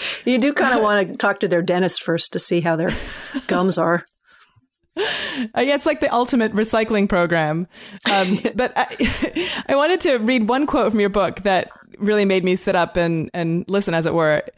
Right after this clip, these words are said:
Speaker 2: "Changing people's bacteria is turning out to be more, a more effective strategy for treatment and prevention of disease than changing their diet."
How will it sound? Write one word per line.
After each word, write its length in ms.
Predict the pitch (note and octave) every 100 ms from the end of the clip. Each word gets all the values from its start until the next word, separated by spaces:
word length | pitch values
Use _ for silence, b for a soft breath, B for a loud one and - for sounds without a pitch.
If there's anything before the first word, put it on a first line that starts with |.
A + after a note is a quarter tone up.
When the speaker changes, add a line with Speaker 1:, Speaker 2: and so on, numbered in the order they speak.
| B B -
Speaker 2:
"Changing 380 | D4+ D#4+ D#4+ D4
people's 320 | C#4+ A#3+ A3+
bacteria 640 | G3+ G3 - C4 A#3+ G#3
is 160 | F#3 G3+
turning 300 | - C#4 B3
out 120 | A3+
to 60 | G#3+
be 120 | G3+
more, 480 | F#3+ G#3 B3+ B3+ -
a 100 | A3
more 200 | G#3 A3
effective 520 | - - B3+ C#4 B3+
strategy 480 | - A3 G3+ G3+ G3
for 140 | F3+ -
treatment 420 | - B3 G#3+ F#3
and 80 | F3
prevention 400 | F#3 F#3+ G3+ F#3+
of 80 |
disease 460 | E3+ F3 G3 F#3 F3+
than 160 | F3 E3
changing 460 | - G#3 G#3+ G3+
their 140 | F3 C#3+
diet." 640 | - D#3 D#3 - -